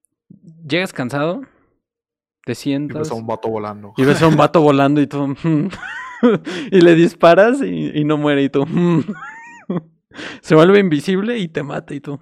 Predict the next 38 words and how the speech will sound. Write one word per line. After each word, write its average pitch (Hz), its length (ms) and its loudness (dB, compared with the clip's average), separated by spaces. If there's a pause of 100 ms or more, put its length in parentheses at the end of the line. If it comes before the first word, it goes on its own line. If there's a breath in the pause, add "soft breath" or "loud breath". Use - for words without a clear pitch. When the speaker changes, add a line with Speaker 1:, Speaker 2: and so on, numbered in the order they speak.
(100)
Speaker 1:
<laughs> 143 320 -8
ok, 127 160 -10 (880)
está - 240 -10
bien. 131 200 -14
Speaker 2:
Y 127 60 -20
tú, 120 220 -20
eh, 117 60 -20 (300)
esto - 180 -20
como 143 160 -10
de 120 220 -8 (340)
Speaker 1:
Está - 140 -18
bien. - 280 -18 (680)
Speaker 2:
"Ah, 131 120 -12
bueno, 117 280 -12
pues, - 420 -10
<laughs> 180 360 -6
tú 135 60 -12
me 127 80 -12
Speaker 1:
Ah, - 100 -18
Speaker 2:
cuidas". 123 200 -6
Speaker 1:
bueno, 127 260 0
pues - 220 -12
te 113 100 -12
me 110 160 -8
cuidas. 117 540 -12 (500 soft breath)
Se 135 140 -4
descarga 139 460 -2
el, 127 180 0 (160)
el 123 240 -4
Mangos 160 680 0
y 123 240 -8
empieza 117 340 -8
a - 40 -14
jugar, 107 340 -14 (160)
o 131 60 -18
sea, 104 220 -8
Among 110 420 -8
Us. - 200 -20